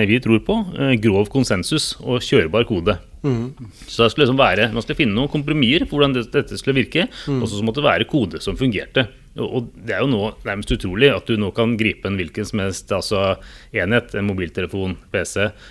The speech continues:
Speaker 1: du kan koble deg på hvor som helst i verden og sende til den andre siden, eh, på et millisekund.
Speaker 2: Mm.
Speaker 1: Så det, det, noe funker, fungerer jo her.
Speaker 2: Mm. Men det er vel også litt sånn at store aktører i dag, eh, altså de st-,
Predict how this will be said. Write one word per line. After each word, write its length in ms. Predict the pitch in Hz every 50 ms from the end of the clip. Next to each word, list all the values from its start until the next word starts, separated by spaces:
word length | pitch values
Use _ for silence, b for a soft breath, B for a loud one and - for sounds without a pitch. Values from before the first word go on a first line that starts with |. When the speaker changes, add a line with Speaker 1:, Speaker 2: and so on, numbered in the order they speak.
| B B -
Speaker 1:
du 100 | 104 98
kan 100 | 104 110
koble 260 | - 123 104 85 80
deg 120 | 82 85 87
på 100 | 113 107
hvor 140 | 92 85 -
som 200 | - - - 110
helst 180 | 82 - -
i 40 | 117
verden 320 | 98 85 87 101 143 123 - - - - - -
og 80 | 110
sende 360 | - - 127 110 87 82 82
til 120 | - 107 101
den 80 | 110
andre 200 | 110 92 82 82 101
siden, 460 | 101 - 104 87 85 104 123 104 - - - - -
eh, 160 | - 95 92 90
på 120 | - 113
et 60 | 104
millisekund. 480 | 104 92 87 82 101 110 95 139 147 120 - - - -
Speaker 2:
Mm. 240 | 147 131 120 110 113
Speaker 1:
Så 140 | - - 113
det, 300 | 107 113 110 98 107 104
det, 100 | 107 -
noe 420 | 151 143 123 117 156 202 190 165 147
funker, 420 | - 151 113 - 113 95 98 117
fungerer 260 | - 151 131 98 82
jo 100 | 82 87
her. 140 | 90 90 85 - - - -
Speaker 2:
Mm. 280 | 143 135 123 113 113 - B B B B B B B B B B B B B B B B - - 139
Men 320 | 135 143 143 139 139 139 139 143 139
det 80 | 131 135
er 80 | 131 123
vel 220 | 127 151 160 143
også 260 | 110 - - - 143 139
litt 180 | 135 123 110 - -
sånn 240 | - 123 117 113 113
at 140 | 120 113 - - -
store 400 | - - 160 143 120 110 117 117
aktører 480 | 110 - - 123 107 101 101 110 123
i 20 | 120
dag, 300 | 127 131 135 147 139 117 - - -
eh, 800 | 156 147 131 120 120 120 117 117 117 117 117 117 113 113 113 113
altså 220 | 113 117 - 131 131
de 60 | 127 110
st-, 560 | 107 - - 147 139 131 123 120 123 123 117